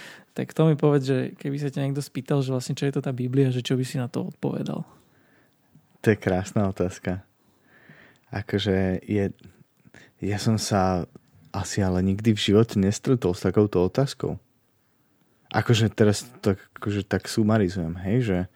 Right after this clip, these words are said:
Speaker 1: Mhm.
Speaker 2: vlastne mňa sa nikdy, nikdy v živote nikto neopýtal, že čo je to Biblia, lebo mám pocit, že všetci vedia, čo je to Biblia, hej. Že je
Speaker 1: Mhm.
Speaker 2: to tak známa kniha, že, že to, akože zaujímavá otázka.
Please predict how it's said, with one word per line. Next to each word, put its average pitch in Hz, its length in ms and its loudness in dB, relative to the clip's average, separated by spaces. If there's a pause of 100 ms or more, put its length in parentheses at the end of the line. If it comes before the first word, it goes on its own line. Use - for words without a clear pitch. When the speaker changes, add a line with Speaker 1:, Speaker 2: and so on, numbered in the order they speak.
(200)
Speaker 1:
Mhm. 131 240 0
Speaker 2:
vlastne 98 300 -2 (100)
mňa 95 160 2
sa 98 160 -2
nikdy, 104 400 2
nikdy 95 560 0
v 95 80 -14
živote 90 400 0
nikto 92 240 0
neopýtal, 85 560 -2
že 92 80 -6
čo 90 240 -2
je 87 80 -2
to 92 80 -4
Biblia, 90 400 0
lebo 87 240 0
mám 87 160 -2
pocit, 95 380 -4
že 90 100 -2
všetci - 480 -4
vedia, 92 320 2
čo - 160 -6
je 76 80 -4
to - 80 -8
Biblia, 80 480 -2
hej. 92 240 -4 (720)
Že 101 160 2
je 101 160 4
Speaker 1:
Mhm. - 0 -
Speaker 2:
to - 160 -10
tak 104 320 4
známa 92 560 0 (160)
kniha, 90 560 -2 (960)
že, 98 340 -2 (1300)
že 98 240 -10
to, - 160 -16
akože 101 460 -4 (500)
zaujímavá 104 560 4
otázka. 113 400 2